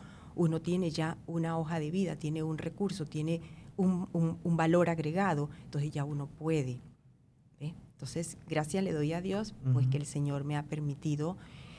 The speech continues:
Speaker 1: eh, trabajar en empresas privadas, en bancos, eh, como contadora. Eh, ya una vez que, pues, me salió la resolución del, del mef, me dicen, "Bueno, es que ya usted no puede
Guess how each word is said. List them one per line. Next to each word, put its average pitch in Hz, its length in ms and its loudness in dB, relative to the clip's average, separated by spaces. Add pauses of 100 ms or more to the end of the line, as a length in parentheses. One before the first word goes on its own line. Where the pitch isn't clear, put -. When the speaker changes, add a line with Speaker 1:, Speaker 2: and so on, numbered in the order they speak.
(360)
Speaker 1:
eh, 131 640 2 (600)
trabajar 175 760 4 (120)
en 147 160 2
empresas 147 380 -2
privadas, 185 580 0
en 139 160 0
bancos, 196 800 4 (240)
eh, 143 280 0
como 139 220 -2
contadora. 190 1000 2 (220)
Eh, 139 340 0 (680)
ya 160 200 6
una 180 300 4
vez 190 180 4
que, 190 260 2
pues, 156 440 -2 (280)
me 170 160 2
salió 160 260 2
la 170 120 4
resolución 165 640 0
del, 180 420 2
del 160 160 0
mef, 196 340 2
me 165 120 2
dicen, 165 320 0
"Bueno, 175 180 2
es 160 60 0
que 160 120 -2
ya 160 140 0
usted 160 200 -4
no 165 100 -2
puede 165 420 2